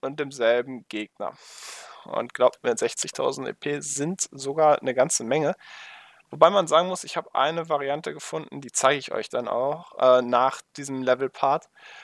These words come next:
Weil, äh, das war zwanzig Mal der gleiche Gegner gekloppt, äh, war halt ein Endboss. Und, äh,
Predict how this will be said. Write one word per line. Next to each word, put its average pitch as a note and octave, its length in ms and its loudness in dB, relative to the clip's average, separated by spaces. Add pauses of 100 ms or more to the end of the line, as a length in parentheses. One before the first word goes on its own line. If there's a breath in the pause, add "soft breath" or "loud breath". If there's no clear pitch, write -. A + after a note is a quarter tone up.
(540 loud breath)
Weil, B2+ 680 8
äh, A#2+ 480 6
das - 160 -6
war C3 100 2
zwanzig C#3 340 -2
Mal B2+ 140 4
der B2 140 4
gleiche A#2+ 300 2
Gegner A#2 360 -4
gekloppt, - 580 -6 (180)
äh, B2+ 180 0
war A#2+ 240 10
halt B2+ 200 4
ein A2+ 100 -10 (1400)
Endboss. - 920 2 (800)
Und, D3 640 2
äh, C3+ 240 4